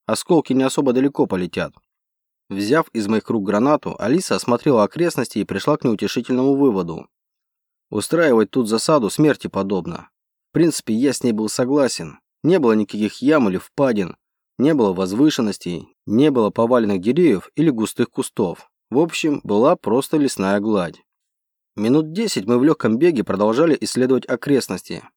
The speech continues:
пока не нашли просто идеальную местность. Ну как идеальную? По крайней мере, можно было спрятаться.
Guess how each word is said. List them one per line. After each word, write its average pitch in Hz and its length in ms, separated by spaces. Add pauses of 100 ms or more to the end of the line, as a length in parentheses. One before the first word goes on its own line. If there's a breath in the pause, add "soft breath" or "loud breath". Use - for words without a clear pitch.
пока 147 340
не 170 120
нашли 123 320
просто 156 340
идеальную 104 580
местность. 131 560 (440)
Ну 135 160
как 190 220
идеальную? 104 640 (100)
По 110 140
крайней 147 320
мере, 160 240
можно 131 240
было 135 200
спрятаться. - 760